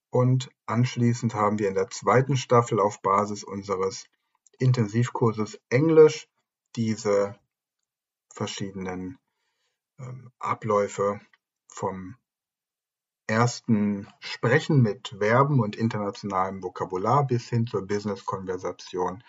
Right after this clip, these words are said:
und verhandlungssicherem Englisch besprochen. Und heute geht es jetzt darum, wie man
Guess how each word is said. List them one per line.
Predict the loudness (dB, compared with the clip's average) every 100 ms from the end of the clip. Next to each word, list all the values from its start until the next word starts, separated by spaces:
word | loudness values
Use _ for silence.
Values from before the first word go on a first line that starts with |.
| _ _ _ _
und | -10 -8 -8 -14 -16 _ _ _ _ _ _
verhandlungssicherem | -6 -6 -6 -8 -8 -12 -8 -8 -8 -12 -16 _ _ _ _ _
Englisch | 2 4 4 0 -6 -12 _ -20 _ _ -12
besprochen. | -10 4 4 4 0 -2 _ _ _ _ _ -12 -4
Und | 2
heute | 4 4 2
geht | 2
es | 0 2
jetzt | -2 0 2
darum, | 4 4 2 0 -10 -20 _ _
wie | 0 2
man | 4 4 4 -2